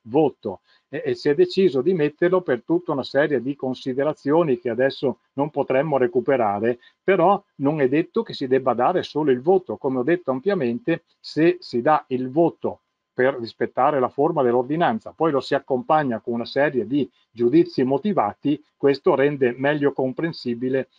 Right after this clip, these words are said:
poi, eh, eh, eh, il tipo di voto assegnato. Si può dare anche un voto sufficiente, ma al tempo stesso segnalare tutta una serie di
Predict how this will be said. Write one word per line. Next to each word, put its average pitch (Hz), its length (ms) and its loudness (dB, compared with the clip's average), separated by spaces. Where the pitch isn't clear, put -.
poi, 127 460 2
eh, 113 200 -4
eh, 135 80 -4
eh, 131 220 -4
il 123 120 -10
tipo 165 320 2
di 123 120 2
voto 139 280 2
assegnato. 117 760 -2
Si - 160 -8
può 123 160 -2
dare 131 300 2
anche 139 260 -2
un 110 140 -2
voto 170 260 2
sufficiente, 143 680 -2
ma 156 100 0
al 123 100 0
tempo 135 280 0
stesso 123 340 0
segnalare 131 640 0
tutta 147 260 -8
una 135 100 -4
serie 135 400 0
di 127 200 -4